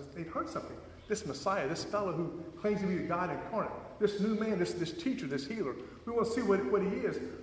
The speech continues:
But they have none of that foundation that the Jews would have had.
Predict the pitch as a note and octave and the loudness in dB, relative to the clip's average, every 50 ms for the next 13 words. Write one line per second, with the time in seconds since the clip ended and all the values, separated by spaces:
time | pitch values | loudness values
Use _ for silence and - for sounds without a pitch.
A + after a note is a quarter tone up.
0 | - - - - A3+ F#3 D3+ F3 D#3+ D#3 D#3 F#3+ G#3+ G#3 F#3+ F#3+ F#3 - - - | -4 -2 4 4 4 6 6 4 4 4 2 2 4 4 6 4 4 2 2 0
1 | F3+ F3 D#3 D3+ D3 D3+ F3+ G3+ G3+ - - - G#2+ - - - - - - - | 0 2 2 0 0 2 2 2 2 2 -2 -4 -6 -10 -12 -14 -16 -18 -20 -20
2 | - - - - - - - - - - D3 - - - - F3 F3 - - - | -20 -20 -20 -20 -20 -14 -12 -6 -2 -2 -2 -2 -2 -2 -2 -2 -2 -2 -4 -6
3 | - - E3+ F3+ F3 C3 | -6 -6 -6 -6 -6 -6